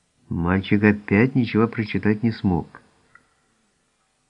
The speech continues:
Сославшись на то, что от свитера идет мощная энергетическая помеха,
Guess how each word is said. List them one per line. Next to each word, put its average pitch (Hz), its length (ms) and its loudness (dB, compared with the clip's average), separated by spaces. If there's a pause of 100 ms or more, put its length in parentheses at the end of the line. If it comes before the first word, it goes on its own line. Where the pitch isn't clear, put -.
(800)
Сославшись 104 680 2
на 98 100 2
то, 101 200 2
что 104 260 2 (100)
от 107 140 -2
свитера 107 540 2
идет 101 420 -2
мощная 113 680 0
энергетическая 101 1040 0
помеха, 98 640 -2